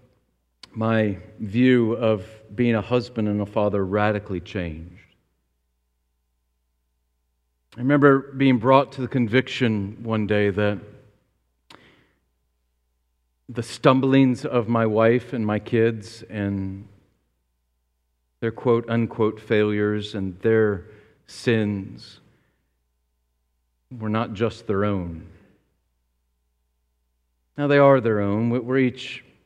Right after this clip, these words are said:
have to own our own sins. I am guilty for my sins before the throne of God.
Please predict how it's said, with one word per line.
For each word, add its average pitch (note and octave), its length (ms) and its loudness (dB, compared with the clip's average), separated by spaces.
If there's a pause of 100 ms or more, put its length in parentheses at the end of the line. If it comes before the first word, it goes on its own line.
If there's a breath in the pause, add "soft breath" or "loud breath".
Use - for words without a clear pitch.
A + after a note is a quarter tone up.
(1400)
have B2+ 220 0
to - 140 -6
own A#2 300 2
our A2 160 2
own A2 240 0
sins. E2+ 680 -8
I G2+ 200 -2
am G2+ 480 -4
guilty G#2 360 -4
for G2+ 160 -6
my G2+ 460 0
sins F2+ 580 -8
before F#2+ 320 -10
the F2+ 80 -10
throne F2 320 -10
of F2 100 -16
God. E2+ 340 -10